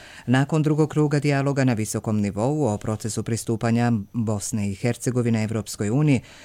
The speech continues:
File je pozdravio predanost vlasti u Bosni i Hercegovini evropskom putu i današnje konstituisanje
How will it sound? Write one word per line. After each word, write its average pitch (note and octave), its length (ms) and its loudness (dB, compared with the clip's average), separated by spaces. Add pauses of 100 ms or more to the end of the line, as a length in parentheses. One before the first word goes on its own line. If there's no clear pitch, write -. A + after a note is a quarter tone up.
(120)
File E3+ 220 2
je D3 80 2
pozdravio C3 580 2 (300)
predanost A#2 580 0
vlasti A2 480 0
u G#2+ 80 0
Bosni G#2+ 400 -2
i - 20 -2
Hercegovini B2 720 0
evropskom A2+ 520 -2
putu C3+ 360 -2
i A#2 80 2
današnje G2+ 460 -2
konstituisanje B2 840 0